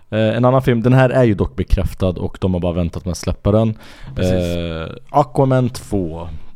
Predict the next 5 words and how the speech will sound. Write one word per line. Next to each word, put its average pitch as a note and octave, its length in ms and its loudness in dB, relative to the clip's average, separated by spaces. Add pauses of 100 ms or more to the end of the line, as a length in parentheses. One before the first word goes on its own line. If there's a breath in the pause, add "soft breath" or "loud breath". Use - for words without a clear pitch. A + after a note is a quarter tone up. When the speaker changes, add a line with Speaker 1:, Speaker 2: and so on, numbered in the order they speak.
(460)
Speaker 1:
D G#2 280 -2
C:s A2+ 400 -2
Aquaman, A#2 720 0
eh, F#2 680 -4 (100)
och - 280 -12